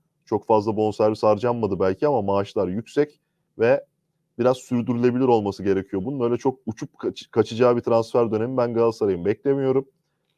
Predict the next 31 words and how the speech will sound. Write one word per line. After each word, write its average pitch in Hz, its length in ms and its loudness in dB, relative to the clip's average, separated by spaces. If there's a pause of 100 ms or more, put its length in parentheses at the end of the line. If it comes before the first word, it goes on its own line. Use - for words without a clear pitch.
(160)
Boya'ya 139 360 8
resmi 135 340 2
teklif - 400 -4
var 135 160 6
mı? 120 320 -2
Şu - 240 -2
an 127 240 0 (400)
o 123 180 2
aşamada 117 460 0
bir 110 100 -6
durum 117 260 -4
yok. 120 320 -2 (720)
Boya 110 260 4
ile 117 160 2
ilgilenen 110 380 -2
kulüpler 107 380 -6
olduğunu 107 380 -4
biliyoruz. 107 540 -4 (220)
İşte 92 420 -6
Manchester 104 400 -6
United'ın 110 480 -4
zaman 107 300 0
zaman 110 260 0
adı 107 160 -2
geçiyor. 107 560 0 (360)
Farklı 104 340 0
yerlerden 110 460 2
kulüplerin 110 420 -4
adı 107 140 0
geçiyor. 113 500 0 (720)
Ama 143 380 6